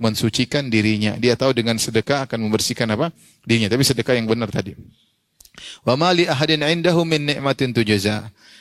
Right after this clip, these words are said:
Ketika dia mengeluarkan sedekah bukan karena untuk balas budi, tapi memang dia mencari wajah Allah. "Illa butiqa wajhi rabbil a'la," tidak lain kecuali karena mencari wajah Allah yang maha tinggi.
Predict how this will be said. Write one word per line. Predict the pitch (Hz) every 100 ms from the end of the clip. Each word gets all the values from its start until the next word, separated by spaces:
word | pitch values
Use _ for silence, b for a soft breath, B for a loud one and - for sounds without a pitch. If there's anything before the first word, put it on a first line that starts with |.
| b
Ketika | - 120 127 123
dia | 123
mengeluarkan | 120 113 120
sedekah | 110 113 -
bukan | 147 135 123
karena | 123 127
untuk | 117 113
balas | 113 110 110 110
budi, | 131 165 113 87
tapi | 104
memang | 113 127 131
dia | 120 123
mencari | 123 107 107 123
wajah | 107 104 104
Allah. | 104 98 98 b b b b
"Illa | 160 190 190
butiqa | 165 170 170 202 185
wajhi | 175 151
rabbil | 147 147 135 127
a'la," | 135 135 127 123 120 - _
tidak | - 107
lain | 127 127
kecuali | 117 - 117 110 147
karena | - 113
mencari | 113 107 113 113
wajah | 104 104
Allah | 120 113 104 101
yang | 110 107
maha | 104
tinggi. | 101 127 135 151 -